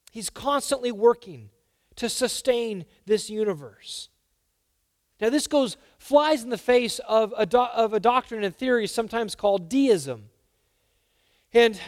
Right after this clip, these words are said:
I don't think it is so much a, a formal theology that you're gonna encounter today, but it's definitely some that I think, uh, many, uh, uh, unthinkingly adopt. Deism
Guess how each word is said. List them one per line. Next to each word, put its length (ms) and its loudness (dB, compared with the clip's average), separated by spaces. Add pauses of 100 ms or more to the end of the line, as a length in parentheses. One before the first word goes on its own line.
I 140 4
don't 160 0
think 160 -4
it 240 2
is 260 -6 (120)
so 220 0
much 280 0
a, 120 -6
a 520 -4
formal 340 2
theology 440 0
that 80 -8
you're 100 -2
gonna 160 -8
encounter 680 -4
today, 500 0
but 200 0
it's 180 -2
definitely 400 0
some 300 -2
that 80 2
I 80 2
think, 300 -6 (460)
uh, 240 0
many, 520 -2 (260)
uh, 220 -4 (680)
uh, 200 -10 (800)
unthinkingly 1040 0 (100)
adopt. 680 0 (1500)
Deism 640 -2